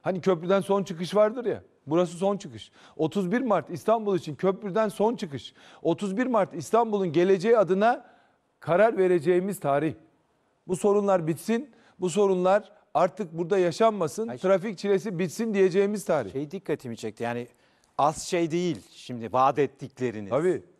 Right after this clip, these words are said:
Speaker 2: Diyorsunuz ki metroyu iki katına çıkaracağım. Yüz elli bir kavşak yapacağım. Tüneller yapacağım.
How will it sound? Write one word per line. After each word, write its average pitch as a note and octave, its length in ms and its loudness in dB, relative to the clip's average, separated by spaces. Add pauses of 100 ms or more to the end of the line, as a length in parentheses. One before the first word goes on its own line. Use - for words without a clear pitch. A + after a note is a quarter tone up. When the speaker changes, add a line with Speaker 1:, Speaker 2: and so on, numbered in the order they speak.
(400)
Speaker 2:
Diyorsunuz D3 460 -6
ki D#3+ 120 -6
metroyu D3+ 540 -4
iki C3+ 180 -10
katına E3 380 -4
çıkaracağım. E3 640 -4 (580)
Yüz G#2 320 -8
elli C#3+ 300 -2
bir D#3+ 140 -4
kavşak D3 560 -4
yapacağım. F3 500 -2 (380)
Tüneller C3 580 0
yapacağım. F3 600 -4